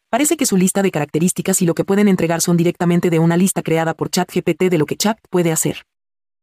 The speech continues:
Lo cual es divertido para mí, me encantaría verlo. Creo que probablemente puedan hacer estas cosas.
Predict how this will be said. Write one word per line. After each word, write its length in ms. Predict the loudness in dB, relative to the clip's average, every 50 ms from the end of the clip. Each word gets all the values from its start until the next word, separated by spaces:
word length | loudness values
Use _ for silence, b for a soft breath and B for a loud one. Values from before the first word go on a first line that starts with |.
| _ _ -2
Lo 100 | -2 0
cual 160 | 0 0 -2
es 80 | 0 2
divertido 460 | 2 2 0 0 0 0 0 0 0
para 160 | 0 0 2
mí, 180 | 2 2 2 0 _ _ 0
me 100 | 2 2
encantaría 480 | 2 2 0 0 -2 0 0 0 0
verlo. 320 | 0 0 -2 -2 -4 -10 -16 _ _ _ _ _ _ _ _ _ _ _ _ _ _
Creo 220 | -2 0 0 0
que 120 | 0 -2 -2
probablemente 580 | 0 0 0 2 2 4 4 4 4 2 0
puedan 260 | 0 0 0 2 2
hacer 220 | 0 0 0 0 0
estas 240 | 0 -2 -4 -4 -4
cosas. 340 | -4 -4 -4 -4 -8 -10